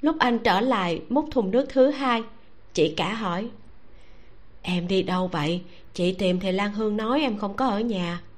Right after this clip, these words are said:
Hạ Tùng Bách đang cúi đầu rửa chén, nói: "Em đi ra ngoài tìm cho Lan Hương ít quả mơ. Chị có việc gì sao?" "Bà nói kêu em sớm chuẩn bị một chút, đưa Lan Hương đến bệnh viện phụ sản."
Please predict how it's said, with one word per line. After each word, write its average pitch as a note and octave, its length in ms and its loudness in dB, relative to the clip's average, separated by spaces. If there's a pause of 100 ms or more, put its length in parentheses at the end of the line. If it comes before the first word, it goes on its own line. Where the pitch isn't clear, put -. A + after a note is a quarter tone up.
(1300)
Hạ F#3+ 200 -2
Tùng G3+ 220 2
Bách C4+ 200 4
đang A3+ 200 0
cúi B3+ 160 8
đầu G#3 280 4
rửa F#3 160 6 (100)
chén, B3 320 4 (140)
nói: A#3 440 -4 (800)
"Em D#3+ 240 2
đi E3 100 4
ra D#3+ 120 2
ngoài C#3+ 280 0
tìm C#3 240 0
cho D#3+ 100 4
Lan D#3 180 2
Hương D#3+ 140 2
ít - 180 0
quả D3 140 2
mơ. D#3 320 0 (360)
Chị D3+ 120 4
có F3+ 160 4
việc E3 160 0
gì D3 120 0
sao?" D#3 280 0 (1200)
"Bà E3 260 -2
nói A3 460 2
kêu G3 160 6
em F#3 220 -2
sớm A#3+ 300 0
chuẩn G#3 260 -2
bị D#3+ 160 0
một D#3+ 260 -6
chút, C#4+ 280 2 (300)
đưa F#3 180 2
Lan F#3+ 240 -2
Hương F#3+ 220 0
đến A3+ 160 2
bệnh E3 160 -2
viện E3 180 -2
phụ E3 240 -2
sản." F3 380 -4